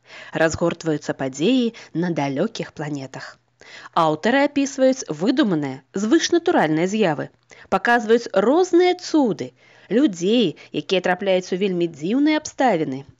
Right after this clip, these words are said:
і вельмі часта запрашаюць на пошукі дзівоснага ў космас.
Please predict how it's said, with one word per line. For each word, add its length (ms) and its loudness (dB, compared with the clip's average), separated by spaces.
і 200 -6
вельмі 400 4
часта 480 -2
запрашаюць 720 -2
на 80 -2
пошукі 520 -6
дзівоснага 760 -4
ў 120 -12
космас. 380 -12